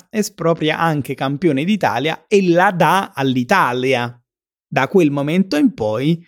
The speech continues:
appartiene esclusivamente allo Stato italiano.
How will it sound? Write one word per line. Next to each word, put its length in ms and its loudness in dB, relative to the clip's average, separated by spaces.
appartiene 1300 0
esclusivamente 920 -2
allo 180 4
Stato 340 -6
italiano. 640 -2